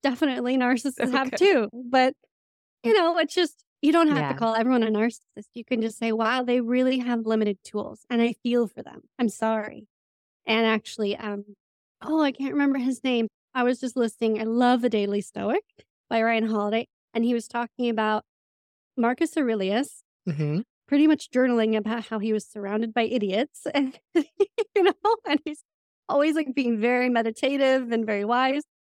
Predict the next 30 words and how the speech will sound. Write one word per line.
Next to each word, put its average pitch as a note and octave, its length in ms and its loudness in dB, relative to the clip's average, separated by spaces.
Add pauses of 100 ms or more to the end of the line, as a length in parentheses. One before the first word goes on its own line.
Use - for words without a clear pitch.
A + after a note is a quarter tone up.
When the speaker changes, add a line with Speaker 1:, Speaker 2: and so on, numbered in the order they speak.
(160)
Speaker 1:
And A#3+ 120 -2
his A3+ 240 -4
grandfather C4 600 0
wrote, A3 320 0 (200)
uh, A3+ 180 -10
well, A3 180 -4
adopted G#3 320 -10 (180)
grandfather, G#3 580 -4 (440)
wrote B3+ 460 2
a G#3 320 -6
meditation A3 880 -2
about, G#3+ 580 0 (800)
it D4 200 -2
sounded C#4 320 0
very A3 260 2
Buddhist, A3 540 -4 (100)
uh, A#3 60 -4 (180)
to - 100 -6
me A3 140 0
too. C#4+ 240 0
It A3 100 0
was, G#3 240 -4 (600)
"You A#3+ 160 2
just B3+ 360 -2 (100)
feel A#3+ 600 0
sorry G#3 540 -4
for G#3 260 -6
them B3 260 2
that A#3+ 120 0
they A3+ 140 -4